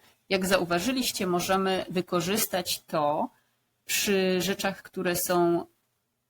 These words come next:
policzalne w liczbie mnogiej i przy rzeczach, które są niepoliczalne. I to będzie się tyczyło wszystkich słów w tej tabeli, czyli some, most and all. One wszystkie mogą być wykorzystane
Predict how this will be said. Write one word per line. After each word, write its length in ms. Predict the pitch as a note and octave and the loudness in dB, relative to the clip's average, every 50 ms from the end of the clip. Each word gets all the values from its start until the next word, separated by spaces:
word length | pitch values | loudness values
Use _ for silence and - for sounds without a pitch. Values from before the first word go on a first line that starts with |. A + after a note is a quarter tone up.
| _ _ _ | _ _ _
policzalne 720 | _ - B3 A3+ G#3+ - - G3 F3 E3+ E3+ F3 G3 B3+ F4 | _ 4 4 4 4 4 4 4 4 6 4 4 4 4 2
w 60 | - | 0
liczbie 280 | F#3 E3+ - - F3 E3+ | -4 -8 -2 0 2 2
mnogiej 580 | E3 D#3 D3 D3 D3 F3+ G3+ B3 D#4 - - _ _ | 2 2 0 -2 0 0 0 0 0 -2 -6 _ _
i 140 | G#3+ A#3 B3 | -2 -2 -2
przy 320 | B3 - - - G#3+ A3 | 0 -2 -2 0 0 0
rzeczach, 400 | G#3+ G3 F#3+ F#3+ - G#3 G#3 G#3 | 2 2 0 0 0 -2 -4 -4
które 240 | - - - F3 E3+ | -8 -8 -4 -2 -2
są 180 | E3+ - F3+ F3+ | 0 2 2 2
niepoliczalne. 920 | F3+ F#3 F#3 F#3 F#3+ F3+ F3 F3 - - F3+ E3 D#3 C#3+ C#3 C3+ - - - _ _ _ _ _ _ _ _ _ _ _ | 2 2 2 2 2 0 0 0 2 2 2 2 2 0 -2 -6 -8 -10 -14 _ _ _ _ _ _ _ _ _ _ _
I 440 | - G3+ G#3+ A3 A3 A3 G#3+ G#3 G#3 - - - - _ - _ | 0 2 2 4 2 2 0 0 -2 -4 -8 -14 -20 _ -20 _
to 120 | - A#3 G#3 | -2 0 2
będzie 200 | G#3 G#3 F#3+ G#3 | 2 2 2 2
się 120 | G3+ G3 | 0 -2
tyczyło 440 | F#3+ - F#3+ - - G3+ F#3+ F#3+ F#3 | -4 -4 -4 -4 -2 0 0 0 -2
wszystkich 480 | F#3 - - A3 - - F#3+ F3+ - | -2 -2 -2 -2 -2 -2 -4 -4 -4
słów 240 | - - F3+ F3 - | -2 -2 -2 -2 -2
w 40 | - | -4
tej 300 | - E3+ D#3 D#3 D#3 - | -4 -2 -2 -2 -2 -4
tabeli, 440 | - - E3 D3+ D#3 D3+ - - - | 0 0 0 0 0 -2 -4 -6 -8
czyli 280 | - - - - D#3+ | -10 -10 -6 -4 -2
some, 520 | E3+ - - - B3+ B3+ B3 B3 B3 B3+ - | 0 0 4 6 8 8 8 8 6 2 -2
most 480 | A#3+ F3+ F3 F3 F3 F#3+ - - - - | -2 2 2 2 2 2 0 -4 -4 -4
and 160 | E3+ D#3 - - | -4 -4 0 2
all. 320 | - A3+ A#3+ A#3+ A#3+ A#3+ - - _ _ _ _ _ _ _ _ _ | 4 4 4 4 2 -2 -8 -12 _ _ _ _ _ _ _ _ _
One 200 | - G3 G3 F#3 | -2 0 0 0
wszystkie 420 | F#3 F#3+ - A#3 A#3 - - - F#3+ | 0 -2 0 0 0 0 0 0 0
mogą 260 | F#3 F3+ F3 F3+ F3 | 0 0 0 0 0
być 180 | E3+ E3 - E3 | 0 -2 -4 -4
wykorzystane 800 | E3+ - - E3+ E3 E3 - - - F#3+ F3+ F3 E3+ D#3+ D#3+ | -6 -6 -6 -6 -4 -4 -4 -2 0 0 0 0 0 -2 -6